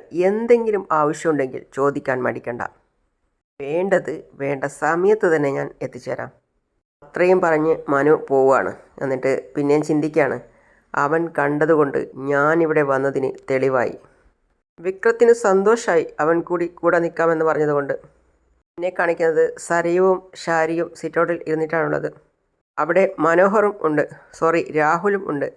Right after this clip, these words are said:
രാഹുൽ മോളോട് പറയാണ്, "മോളിങ്ങനെ അവനെ കാത്തിരിക്കണ്ട മോളെ. അവൻ ഹോസ്പിറ്റലിൽ കിരണിനെയും കല്യാണിയെയും കാണാൻ പോയതാണെങ്കിൽ മിക്കവാറും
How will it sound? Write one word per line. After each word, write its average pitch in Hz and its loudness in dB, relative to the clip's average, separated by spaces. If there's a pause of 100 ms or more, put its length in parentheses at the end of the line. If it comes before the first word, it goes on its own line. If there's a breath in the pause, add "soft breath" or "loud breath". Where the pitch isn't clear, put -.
രാഹുൽ 156 -2 (240)
മോളോട് 160 2
പറയാണ്, 147 -2 (680)
"മോളിങ്ങനെ 196 4 (200)
അവനെ 165 2 (120)
കാത്തിരിക്കണ്ട 156 0
മോളെ. 139 -4 (320)
അവൻ 143 0 (160)
ഹോസ്പിറ്റലിൽ 165 0 (140)
കിരണിനെയും 170 0 (120)
കല്യാണിയെയും 165 2 (220)
കാണാൻ 156 0
പോയതാണെങ്കിൽ 156 0 (680)
മിക്കവാറും 190 2